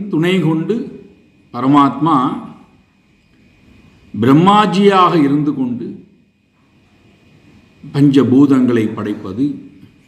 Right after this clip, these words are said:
பஞ்ச தன்மாத்திரைகளை படைப்பது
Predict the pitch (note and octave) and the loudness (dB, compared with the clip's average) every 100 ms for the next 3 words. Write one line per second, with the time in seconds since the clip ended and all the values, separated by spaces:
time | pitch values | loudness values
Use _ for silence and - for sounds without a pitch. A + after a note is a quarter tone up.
0 | _ _ _ _ _ _ _ _ _ _ | _ _ _ _ _ _ _ _ _ _
1 | _ _ _ _ _ _ C3+ D3 D#3 C3+ | _ _ _ _ _ _ 2 4 2 2
2 | C#3+ F3 E3+ E3+ D3+ C#3 B2+ G#2+ G#2 G2+ | 2 2 0 0 0 2 0 -2 -6 -10
3 | G2+ G#2 A#2 | -12 -16 -14